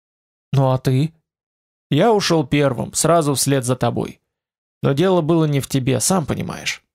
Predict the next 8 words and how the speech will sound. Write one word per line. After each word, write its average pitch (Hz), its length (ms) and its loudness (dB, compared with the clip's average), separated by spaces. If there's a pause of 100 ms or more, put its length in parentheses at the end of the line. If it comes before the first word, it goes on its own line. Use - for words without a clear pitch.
(720)
Он 247 220 2
оглянулся 196 560 0
на 143 100 0
Марию 160 460 0
и - 140 -2
залпом 131 500 0
допил 127 320 0
настойку. 123 640 -2